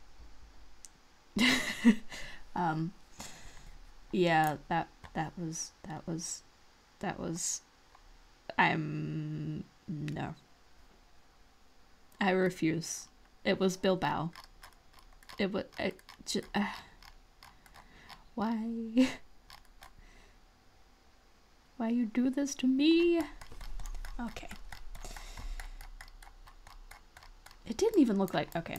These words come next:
it's fine. Uh, it's fine, I'm fine. It's fine.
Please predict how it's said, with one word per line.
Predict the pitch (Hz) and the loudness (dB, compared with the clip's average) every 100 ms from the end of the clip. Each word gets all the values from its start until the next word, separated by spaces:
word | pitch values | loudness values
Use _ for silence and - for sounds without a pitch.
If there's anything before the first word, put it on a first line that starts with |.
| - | -10
it's | 214 - | -12 -6
fine. | - 165 233 214 - | -2 -2 -4 -10 -8
Uh, | - - - - | -6 -6 -10 -10
it's | - | -8
fine, | - - 139 - | -8 -6 -8 -8
I'm | 175 | -8
fine. | - - 165 - | -8 -8 -8 -8
It's | 175 - | -8 -4
fine. | 185 165 | 0 2